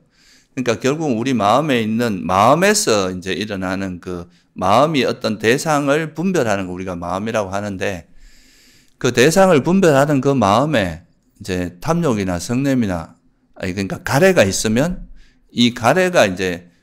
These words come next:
뭔가, 가래라는 거는 거기에 달라붙어 갖고 이제 이거를 거머쥐고 이게 안 되면은 안 되고 거기에 집착하는 마음 상태를 이야기하는데,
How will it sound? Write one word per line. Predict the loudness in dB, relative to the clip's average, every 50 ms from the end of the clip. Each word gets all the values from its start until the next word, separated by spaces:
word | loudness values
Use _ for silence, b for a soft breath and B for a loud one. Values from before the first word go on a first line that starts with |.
| b b b
뭔가, | -4 -2 0 0 2 0 0 0 0
가래라는 | 2 4 4 6 6 6 6 4 4 4 0
거는 | -2 -2 -4 -4 -2
거기에 | -2 -2 0 0 0 0 0 0
달라붙어 | 2 2 4 6 4 4 2 0 -6 -6 -2 2
갖고 | 2 2 2 2 -2 -4
이제 | -4 -4 -4 -4 -4
이거를 | -4 -4 -4 -4 -4 -4 -6 -6
거머쥐고 | -2 0 0 2 2 0 0 0 -2 -4 -2 -2 -4 -6 -6 -10 b b b b b b b b
이게 | -4 -2 0 2
안 | 2 2 0 0 0
되면은 | 0 0 0 0 0 0 0 0
안 | 0 -2 -4 -4
되고 | -4 -4 -4 -4 -8 -12 _ _ _
거기에 | -8 -6 -4 -4 -4 -4
집착하는 | -4 -6 -8 -6 -4 -2 -2 0 0 0 0 0
마음 | -2 -2 -2 -2 -2 -4 -4
상태를 | -4 -4 -6 -6 -6 -6 -6 -6 -4
이야기하는데, | -4 -4 -4 -6 -6 -8 -10 -10 -10 -10 -8 -8 -8 -8 -8